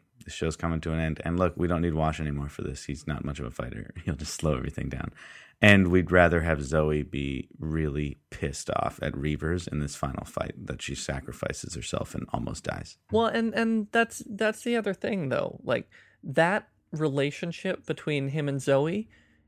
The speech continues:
Speaker 2: is probably the only instance I've ever seen of Joss Whedon doing a love relationship that I've been satisfied with.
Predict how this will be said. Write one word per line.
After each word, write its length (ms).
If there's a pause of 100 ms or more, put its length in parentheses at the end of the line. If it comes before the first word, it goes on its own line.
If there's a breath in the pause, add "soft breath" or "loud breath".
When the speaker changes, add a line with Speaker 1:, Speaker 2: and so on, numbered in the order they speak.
(200)
Speaker 2:
is 200 (120)
probably 840 (580)
the 240
only 400
instance 600
I've 240
ever 200
seen 480
of 280
Joss 420
Whedon 340
doing 380
a 80
love 300
relationship 720
that 160
I've 160
been 160
satisfied 560
with. 240